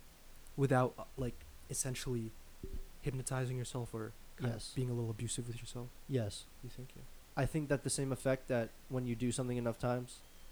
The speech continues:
Speaker 2: that
Speaker 1: Mm-hmm.
Speaker 2: you, um, dislike it from enjoyment, like, from, from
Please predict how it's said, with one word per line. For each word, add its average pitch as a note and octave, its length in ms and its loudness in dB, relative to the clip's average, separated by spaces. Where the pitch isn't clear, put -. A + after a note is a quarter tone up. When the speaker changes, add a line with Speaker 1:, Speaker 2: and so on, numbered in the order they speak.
Speaker 2:
that B2 120 4
Speaker 1:
Mm-hmm. A#2 100 4
Speaker 2:
you, A2 340 2
um, G#2+ 300 0
dislike C3+ 400 4
it D3+ 140 0
from A#2 200 0
enjoyment, A#2 400 2
like, B2+ 160 2
from, D3 260 6
from B2+ 260 -2